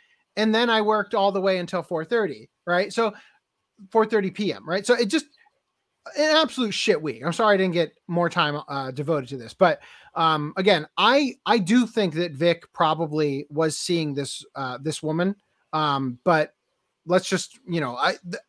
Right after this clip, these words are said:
there's evidence that could go either way up to this point. It's not hard to just literally write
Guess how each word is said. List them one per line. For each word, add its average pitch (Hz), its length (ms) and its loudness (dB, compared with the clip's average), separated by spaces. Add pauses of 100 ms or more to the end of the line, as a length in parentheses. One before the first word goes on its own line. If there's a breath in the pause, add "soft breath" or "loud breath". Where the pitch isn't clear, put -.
(100)
there's 240 260 8
evidence 285 460 4
that 214 180 2
could 254 180 0
go 214 180 6
either 185 320 4
way 175 200 4
up 165 160 -2
to 165 80 -4
this 151 160 -2
point. - 260 -16
It's 180 220 -2
not 226 260 6
hard 180 460 4 (220 loud breath)
to 220 100 2
just 202 260 0
literally 240 640 4
write 185 520 4